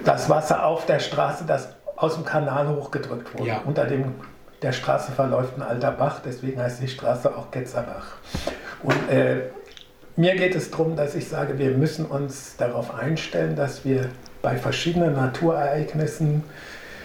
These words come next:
Speaker 1: Menschenleben retten, Menschen schützen und vor allen Dingen auch gerade kranke, alte, schwache, oder ich benutze das Wort schwache ungern, sagen Menschen, die alleine sich nicht helfen können, auch unterstützen.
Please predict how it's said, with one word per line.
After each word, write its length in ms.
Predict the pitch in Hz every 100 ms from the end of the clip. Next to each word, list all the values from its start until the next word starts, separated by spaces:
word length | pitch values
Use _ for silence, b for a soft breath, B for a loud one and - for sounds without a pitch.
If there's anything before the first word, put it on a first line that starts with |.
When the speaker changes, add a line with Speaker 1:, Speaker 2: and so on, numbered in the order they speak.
| B -
Speaker 1:
Menschenleben 800 | 131 160 - 165 151 160 160 147
retten, 560 | 127 135 - 185 185 156
Menschen 420 | 156 135 131 147
schützen 560 | - 160 151 - 175 160
und 240 | - 131
vor 180 | - 117
allen 160 | 131 151
Dingen 180 | 165
auch 200 | - 127
gerade 460 | - 127 135 139 123
kranke, 560 | - - 143 156 - -
alte, 520 | 131 143 151 160 135 -
schwache, 580 | - 127 139 - 170 180 - - - - - - - - - -
oder 180 | - 123
ich 140 | 127 -
benutze 260 | 139 135
das 200 | 127 123
Wort 160 | 127 123
schwache 260 | - 123 143
ungern, 340 | 151 160 139
sagen 320 | 135 147 139 - B B B B
Menschen, 400 | 135 165 - 151
die 360 | 147 143 156 - - - - - -
alleine 420 | - 143 143 175
sich 240 | 147 131 -
nicht 160 | 131 147
helfen 300 | 147 151 147
können, 320 | 139 147 160
auch 240 | 135 -
unterstützen. 880 | 147 135 127 - 139 131 185 196 -